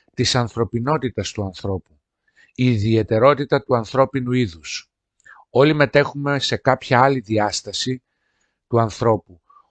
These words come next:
και όχι με άλλα ζώα. Έχουμε για παράδειγμα λογική, είμαστε έλογα όντα,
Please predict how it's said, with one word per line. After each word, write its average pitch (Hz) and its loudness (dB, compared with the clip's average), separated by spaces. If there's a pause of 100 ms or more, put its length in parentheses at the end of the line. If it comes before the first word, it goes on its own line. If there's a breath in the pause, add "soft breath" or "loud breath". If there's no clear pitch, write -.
(500 soft breath)
και 123 0
όχι 143 2
με 113 -2
άλλα 104 0
ζώα. 87 -14 (540)
Έχουμε 165 -4
για 151 2
παράδειγμα 135 2
λογική, 123 -6 (160)
είμαστε 131 -4
έλογα 117 2
όντα, 117 -4